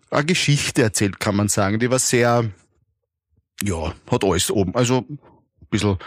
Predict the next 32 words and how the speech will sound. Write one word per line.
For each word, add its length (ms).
Eingeke-, 600
Einkerbungen 920
und, 300
und, 240
und 180
so 160
wie 140
ein, 160
wie 140
ein 80
Weintrauben 640
eigentlich, 460
so 120
ein 60
ganzer, 600
wie 180
man 120
sich 120
ein 60
Weintrauben 360
so 100
vorstellt, 600
der 100
hat 60
alles 220
da 100
auf 120
der 180
Nase 320
gehabt, 260
was 180
man 280